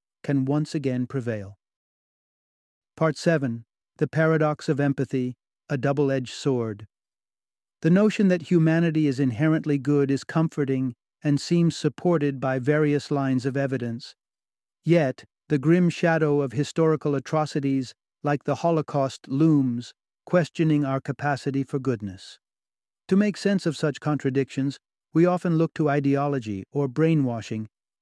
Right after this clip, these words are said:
as explanations for why individuals commit acts of unspeakable cruelty. But the truth might be more nuanced than that. During World War Two, the tenacity and effectiveness of German soldiers baffled Allied scientists. These soldiers,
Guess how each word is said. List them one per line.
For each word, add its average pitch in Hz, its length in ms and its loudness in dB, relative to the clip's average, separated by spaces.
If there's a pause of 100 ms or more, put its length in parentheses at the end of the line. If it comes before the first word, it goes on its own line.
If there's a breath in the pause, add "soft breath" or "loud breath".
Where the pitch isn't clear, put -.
as 151 160 0
explanations 160 760 0
for 151 140 -2
why 151 280 0
individuals 151 720 0
commit 151 360 0
acts 139 340 -6
of 135 100 -4
unspeakable 135 800 -2
cruelty. 117 640 -4 (800)
But 175 140 0
the 175 100 0
truth 202 400 -2
might 160 260 0
be 156 140 2
more 151 200 2
nuanced 135 500 0
than 123 200 -4
that. 104 340 -8 (880)
During 175 320 4
World 165 200 4
War 143 180 0
Two, 143 360 0
the 143 120 -2
tenacity 143 560 -2
and 131 120 -2
effectiveness 135 640 -4
of 120 140 -8
German 135 320 0
soldiers 123 480 -4 (100)
baffled 131 460 -4
Allied 120 360 -6
scientists. 123 680 -10 (720)
These 160 240 0
soldiers, 147 680 -2